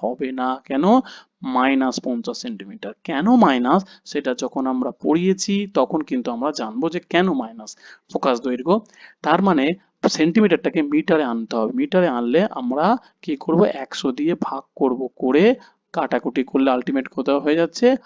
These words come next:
হাফ মিটার। এই মিটারে আনতে হবে। ক্লিয়ার? তাহলে এবারে কি বলেছে? ক্ষমতা। ক্ষমতা সূত্র কি? ওয়ান by এফ, ওয়ান by এফ।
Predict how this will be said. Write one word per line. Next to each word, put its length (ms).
হাফ 560
মিটার। 880
এই 160
মিটারে 520
আনতে 320
হবে। 220
ক্লিয়ার? 280
তাহলে 320
এবারে 240
কি 140
বলেছে? 420
ক্ষমতা। 520
ক্ষমতা 420
সূত্র 400
কি? 200
ওয়ান 340
by 240
এফ, 120
ওয়ান 300
by 160
এফ। 80